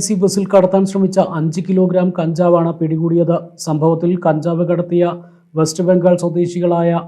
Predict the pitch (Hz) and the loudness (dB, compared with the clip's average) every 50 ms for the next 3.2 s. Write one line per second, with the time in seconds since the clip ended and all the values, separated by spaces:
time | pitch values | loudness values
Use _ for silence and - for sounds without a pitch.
0 | - _ - 160 156 160 160 160 180 175 180 180 175 170 175 202 - - - - | -12 _ -2 0 0 0 2 2 2 4 4 4 4 2 0 0 -4 -10 -18 -12
1 | 143 143 156 160 165 160 - 190 - - - 180 170 160 160 170 - - - - | -4 0 2 2 2 0 -2 -8 -8 -2 -2 0 0 2 2 0 -2 -4 -12 -20
2 | _ _ 160 156 156 156 156 165 170 - - 165 165 160 - - 170 160 175 175 | _ _ 0 2 4 6 6 6 4 4 2 0 -2 -2 -4 -6 -6 -2 -2 -2
3 | 170 165 175 | 0 -2 -4